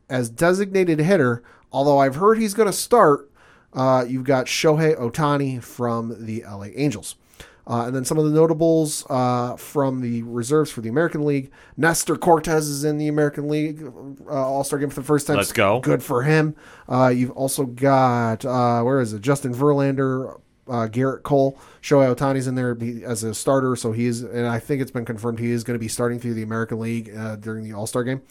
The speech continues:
Speaker 1: Uh, for the relievers, Clay Holmes of the New York Yankees. If you have not seen his reaction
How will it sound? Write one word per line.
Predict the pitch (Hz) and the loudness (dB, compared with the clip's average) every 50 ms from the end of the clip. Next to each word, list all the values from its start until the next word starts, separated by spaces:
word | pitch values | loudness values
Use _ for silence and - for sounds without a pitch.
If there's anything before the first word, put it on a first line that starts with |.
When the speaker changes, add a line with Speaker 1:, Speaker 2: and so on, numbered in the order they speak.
| - - - - - - _ | -20 -20 -20 -20 -20 -14 _
Speaker 1:
Uh, | - 117 117 | -2 -2 -2
for | 117 - 143 | -2 -2 -2
the | 123 131 | -2 0
relievers, | 131 131 143 151 156 139 123 110 - - | 0 2 2 4 4 2 2 0 -2 -6
Clay | - - 175 185 196 180 | -2 4 6 6 6 6
Holmes | 156 160 185 180 175 160 147 135 123 | 4 2 2 2 2 2 0 -2 -2
of | 131 131 | -4 -2
the | 139 | 0
New | 147 156 156 | 0 2 6
York | 160 151 147 151 | 6 6 6 4
Yankees. | - 143 139 131 113 - 110 104 101 117 | 2 0 0 0 -2 -6 -8 -8 -8 -8
If | 120 117 147 | -6 -4 -2
you | 131 | -2
have | 135 151 170 185 185 | 0 2 0 0 0
not | 196 190 175 - | 0 0 0 0
seen | - - - 175 175 170 156 | -2 -4 -2 -2 -2 -2 -2
his | 151 - 165 170 165 160 | -2 0 0 0 0 -2
reaction | 165 170 165 160 160 160 160 156 151 - - 135 117 104 101 | -2 0 2 2 4 4 2 2 0 -2 -4 -6 -6 -8 -10